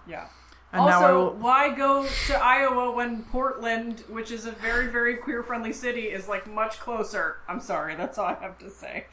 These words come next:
Speaker 2: Yeah, that's a great question. Or, honestly, could the University of Washington in Seattle? <laughs>
Speaker 1: Yeah!
Speaker 2: An in-state school in Seattle. <laughs> There is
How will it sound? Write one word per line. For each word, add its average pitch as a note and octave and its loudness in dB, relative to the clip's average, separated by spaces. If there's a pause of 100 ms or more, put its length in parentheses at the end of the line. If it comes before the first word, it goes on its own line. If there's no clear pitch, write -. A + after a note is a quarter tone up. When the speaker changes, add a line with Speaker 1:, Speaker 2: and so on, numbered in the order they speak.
(340)
Speaker 2:
Yeah, A#3 4
that's C4 6
a C4 0
great A3+ 6
question. A#3 2
Or, C#4 8 (160)
honestly, C4+ 4 (400)
could C4 4
the A#3 6
University A3 6
of F#3 6
Washington F3 2 (160)
in E3+ 0
Seattle? D3+ 4 (180)
<laughs> - -12
Speaker 1:
Yeah! G#4 4 (800)
Speaker 2:
An G#3 2
in-state D#4 4
school B3+ 6 (380)
in A3+ 6
Seattle. F3+ 6
<laughs> - -6
There A3 0
is - -6